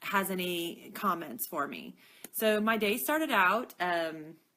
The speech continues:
my, my day started out that I got up really early, like five thirty in the morning. That's not unusual for me, and, um, had to wait till seven o'clock in the morning for the coffee shop to open. And then I went off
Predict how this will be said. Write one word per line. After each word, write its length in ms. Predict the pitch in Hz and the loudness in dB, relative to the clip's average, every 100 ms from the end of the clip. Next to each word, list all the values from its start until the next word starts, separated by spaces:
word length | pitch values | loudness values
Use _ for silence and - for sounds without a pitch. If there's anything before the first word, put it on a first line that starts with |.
| _ _ _ _ _ _ _ _ _ - _ _ _ | _ _ _ _ _ _ _ _ _ -20 _ _ _
my, 300 | 196 214 220 | 0 2 2
my 160 | 202 214 | 2 2
day 220 | 208 233 | 2 0
started 320 | - 339 311 | 2 2 4
out 380 | 190 170 170 - | 4 6 4 2
that 280 | 180 170 165 | 2 4 2
I 80 | 175 | 0
got 180 | 185 175 | 2 2
up 120 | 170 | 0
really 360 | 151 170 190 214 | -2 -2 -2 -2
early, 440 | - 170 175 175 175 | -2 0 0 0 0
like 260 | 170 160 | -2 -2
five 240 | - 160 165 | 0 -2 0
thirty 280 | 196 220 | -2 0
in 60 | 226 | 0
the 80 | 208 | -2
morning. 360 | 165 165 160 | -2 -4 -4
That's 240 | 160 165 - | -6 -6 -4
not 200 | 156 - | -4 -2
unusual 540 | 196 180 170 170 170 | -2 -2 -2 -2 -2
for 180 | 165 175 | -4 -6
me, 400 | 170 165 170 170 | -6 -6 -6 -6
and, 340 | 165 160 156 160 | -4 -4 -4 -4
um, 400 | 156 151 151 151 - - - | -2 -2 -4 -8 -16 -20 -6
had 180 | - 180 | 0 2
to 80 | 185 | 2
wait 320 | 180 190 - | 2 0 -2
till 360 | 196 190 185 180 | -4 -2 -2 -2
seven 300 | - 233 233 | 2 2 0
o'clock 320 | 220 196 185 | 0 2 2
in 80 | 180 | -4
the 80 | 170 | -4
morning 460 | 165 165 165 170 - _ - - | -4 -4 -6 -8 -10 _ -16 -4
for 160 | 180 | -2
the 260 | 170 156 156 | 0 0 0
coffee 260 | - 214 226 | -2 -2 -2
shop 240 | - 165 - | -2 -4 -4
to 100 | 160 | -6
open. 320 | 160 175 254 - _ - - _ _ _ _ _ _ _ _ _ _ _ - - | -4 -6 -8 -12 _ -20 -20 _ _ _ _ _ _ _ _ _ _ _ -12 -4
And 100 | 202 | 0
then 80 | 214 | 2
I 80 | 202 | 2
went 180 | 190 208 | 2 2
off 280 | 208 202 | 2 0